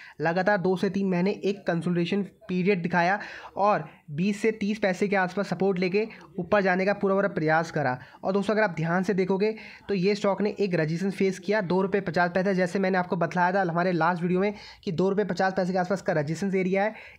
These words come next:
यहाँ पर एक बार प्रॉफिट बुकिंग कर लेना। और दोस्तों, उसने सेम रेजिस्टेंस लिया जैसे मैंने आपको बतलाया था।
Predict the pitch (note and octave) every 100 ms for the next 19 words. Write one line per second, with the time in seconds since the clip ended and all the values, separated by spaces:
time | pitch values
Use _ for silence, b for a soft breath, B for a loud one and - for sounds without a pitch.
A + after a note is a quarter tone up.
0 | - F3 F3+ G#3+ F#3 F#3 G#3 G3+ F3+ F#3
1 | F3 G3 F3+ E3 F#3 G#3 G3 F3 F3+ G3
2 | G#3+ G3+ - G3 A3 G3+ F3 E3+ F#3 F#3+
3 | F3+ G3 F#3 G3 F#3 F3 E3+ D3+ D3+ D3
4 | B2+